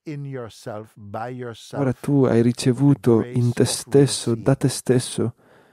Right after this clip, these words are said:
Speaker 2: la grazia della vera
Speaker 1: And
Speaker 2: comprensione,
Speaker 1: even though
Speaker 2: della vera,
Speaker 1: some
Speaker 2: della
Speaker 1: distortions
Speaker 2: visione
Speaker 1: and
Speaker 2: autentica.
Speaker 1: distractiveness may come and play for a
Speaker 2: E
Speaker 1: while,
Speaker 2: anche se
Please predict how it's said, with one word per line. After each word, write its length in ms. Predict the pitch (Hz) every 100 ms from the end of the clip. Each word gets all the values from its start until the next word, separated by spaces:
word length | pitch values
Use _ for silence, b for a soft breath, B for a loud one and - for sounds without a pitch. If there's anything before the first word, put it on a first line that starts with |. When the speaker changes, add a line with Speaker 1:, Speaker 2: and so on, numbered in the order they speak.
| b b
Speaker 2:
la 180 | - 117
grazia 520 | 113 131 131 - 131
della 220 | 117 113
vera 220 | 110 117 117
Speaker 1:
And 80 |
Speaker 2:
comprensione, 760 | 120 113 123 113 - 120 113 117
Speaker 1:
even 180 | 120 123
though 140 | 127
Speaker 2:
della 120 | 117 110
vera, 360 | 117 113 113
Speaker 1:
some 40 | 117
Speaker 2:
della 100 | 117 113
Speaker 1:
distortions 460 | 123 _ 113 117
Speaker 2:
visione 440 | 117 117 127 117 113
Speaker 1:
and 80 | 110
Speaker 2:
autentica. 600 | - 120 120 117 113 117
Speaker 1:
distractiveness 200 | 107 _
may 140 | 98 92
come 240 | - 104 98
and 100 | 92
play 180 | 107 95
for 200 | _ 92
a 40 |
Speaker 2:
E 40 | 87
Speaker 1:
while, 260 | 98 113
Speaker 2:
anche 240 | 135 147 151
se 400 | - 131 120